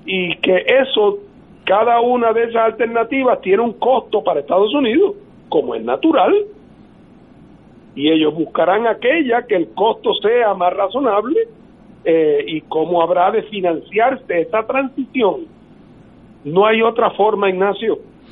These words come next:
Así va, no va a ser una cosa abrupta, no va a ser un rayo que cae del cielo, no va a ser un fenómeno de,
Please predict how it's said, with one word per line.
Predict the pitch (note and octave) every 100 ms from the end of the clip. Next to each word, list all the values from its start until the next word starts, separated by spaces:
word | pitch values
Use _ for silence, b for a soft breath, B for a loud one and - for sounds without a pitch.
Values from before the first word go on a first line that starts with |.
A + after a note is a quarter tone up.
| B B B B
Así | - - G#3
va, | G#3 -
no | D#3+ E3 G3
va | G3+
a | G3
ser | A3
una | G#3+ G3+
cosa | F#3+ G3+ G3+
abrupta, | F3+ E3 F#3 B3+ G#3+ G#3 F3
no | F3+
va |
a | F3+
ser | G3
un | F#3 F3+ E3
rayo | F#3 G3 F#3+ F3 E3+ - -
que | E3+
cae | E3+ E3+ F#3
del | F3 D#3
cielo, | - F3+ G3 A3+ A3 G#3+ G3 F#3+ - - - -
no | E3+ F#3
va | F#3
a | -
ser | F#3+
un | F#3+
fenómeno | F#3+ F#3 F3 G3+ G#3 G3 F#3+ F#3+
de, | F#3 E3+ D3+